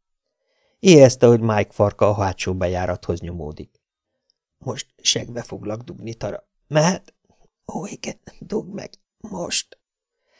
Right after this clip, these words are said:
Mike makja benyomult a szűk nyíláson. Tara felsziszent, torkára forrt az égető fájdalom. „Lazulj el, nyomd kifelé, amikor én befelé, akkor könnyebb lesz,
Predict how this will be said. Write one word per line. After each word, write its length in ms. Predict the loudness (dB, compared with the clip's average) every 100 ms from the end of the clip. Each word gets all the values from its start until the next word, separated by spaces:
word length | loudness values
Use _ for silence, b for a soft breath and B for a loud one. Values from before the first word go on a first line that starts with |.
| _ _
Mike 320 | 2 4 4
makja 340 | 4 2 6 4
benyomult 520 | 4 -2 -4 -6 -4
a 60 | -6
szűk 280 | -4 -8
nyíláson. 640 | -6 -6 -6 -6 -8 -10 -16 _ _ _ _
Tara 240 | 6 6
felsziszent, 840 | 4 0 0 -6 -8 -8 -10 -16 _
torkára 500 | -2 -2 -4 -4 -4
forrt 280 | -2 -4 -2
az 120 | -6
égető 420 | -4 -6 -6 -6
fájdalom. 680 | -4 -4 -4 -4 -6 -8 _ _ _ _ _ _ _ _ _ _
„Lazulj 600 | -10 -8 -8 -8 -4 -6
el, 160 | -6 _ _ _ _
nyomd 300 | -10 -8 -4
kifelé, 520 | -2 -2 -2 -6 -8 _ _ _
amikor 420 | -8 -8 -2 -4
én 240 | 0 -4 -4
befelé, 500 | -10 -6 -8 -8 -16 _
akkor 360 | -10 -6 -10
könnyebb 420 | -6 -8 -6 -6 -8
lesz, 280 | -8 -12